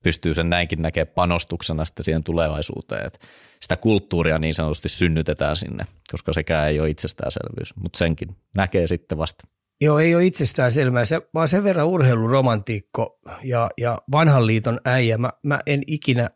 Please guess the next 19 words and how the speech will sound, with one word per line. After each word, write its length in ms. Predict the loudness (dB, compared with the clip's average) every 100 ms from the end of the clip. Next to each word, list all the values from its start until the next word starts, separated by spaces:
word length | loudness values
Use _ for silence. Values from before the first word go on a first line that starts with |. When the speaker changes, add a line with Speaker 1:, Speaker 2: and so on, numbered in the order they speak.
| -2
Speaker 2:
niin 160 | 0 4
kauan 200 | 2 2
kuin 140 | 0
mulla 240 | 0 2
henki 280 | 2 2 0
pihisee, 440 | 0 2 2 0 -2
niin 120 | 0
mä 100 | 0
en 260 | 0 -2
tuu 200 | 0 0
luopua 360 | 2 2 0 -4
siitä 400 | -2 -2 0 2
ajatuksesta, 800 | 4 2 0 -4 -4 -4 -4 -6
että 160 | -2 0
sillä 180 | 2
on 100 | 0 2
oikeasti 600 | 4 4 4 0 0 -2
iso 280 | 0 2 2
merkitys, 680 | 4 2 0 -2 -4 -6